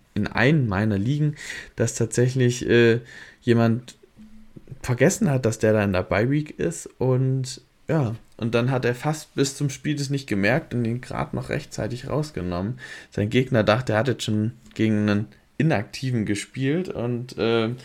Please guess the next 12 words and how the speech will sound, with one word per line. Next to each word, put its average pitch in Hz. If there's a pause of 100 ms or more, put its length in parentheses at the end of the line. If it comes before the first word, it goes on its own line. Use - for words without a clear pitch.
(140)
hatte 131
schon 123
Angst, 147 (320)
aber 107
er -
konnte 123
ihn 113
dann 110
doch 117
noch 107
rechtzeitig 98
ersetzen. 110